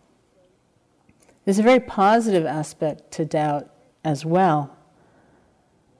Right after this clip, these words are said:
The ability to question and not just to take things as true simply because they're said. Probably the, the most wholesome aspect of it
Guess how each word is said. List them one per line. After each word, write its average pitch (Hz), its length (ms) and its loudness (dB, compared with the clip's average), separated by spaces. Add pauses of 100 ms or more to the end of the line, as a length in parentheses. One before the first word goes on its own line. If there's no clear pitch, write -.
(360)
The 175 120 4
ability 170 500 4
to 165 220 -8
question 170 640 -2
and 165 160 -2
not 156 380 -6
just - 300 -10
to 151 460 -4 (580)
take - 340 -6
things 160 340 -2
as 147 260 -4
true 196 400 0
simply 160 400 -6
because 147 400 -8
they're 143 140 -6
said. 160 540 2 (1900)
Probably 196 500 4
the, 156 380 0
the 175 60 -4
most 170 300 -2
wholesome 196 680 -2
aspect 185 640 -2
of 151 180 2
it - 280 -4